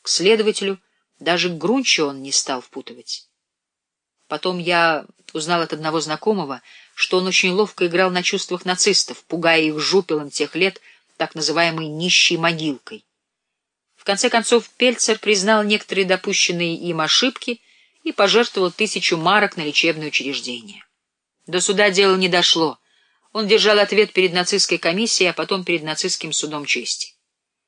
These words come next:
И тот знакомый рассказывал мне, что Пельцер произнёс целую речь. «Господа товарищи по Н С Д А П, я сражаюсь на том фронте, который большинству из вас не знаком.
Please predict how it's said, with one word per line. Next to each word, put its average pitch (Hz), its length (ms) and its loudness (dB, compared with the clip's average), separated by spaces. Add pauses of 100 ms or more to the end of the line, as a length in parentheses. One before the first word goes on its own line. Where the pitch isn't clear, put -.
(400)
И 165 120 -8
тот 214 180 4
знакомый 196 520 2
рассказывал 185 640 2
мне, 165 200 -4
что 160 180 -2
Пельцер 214 400 0
произнёс 156 720 -4
целую 202 440 2
речь. - 460 -2 (1080)
«Господа 214 560 2
товарищи 220 680 4
по 196 340 0
Н 185 200 -2
С 170 200 -4
Д 165 100 -2
А 127 240 -2
П, - 100 -20 (840)
я 196 480 2
сражаюсь 196 640 2
на 185 80 -4
том 190 180 -2
фронте, 202 380 0
который 185 320 -2
большинству 170 840 -2
из 208 200 2
вас 196 320 2
не 196 100 0
знаком. 175 500 -4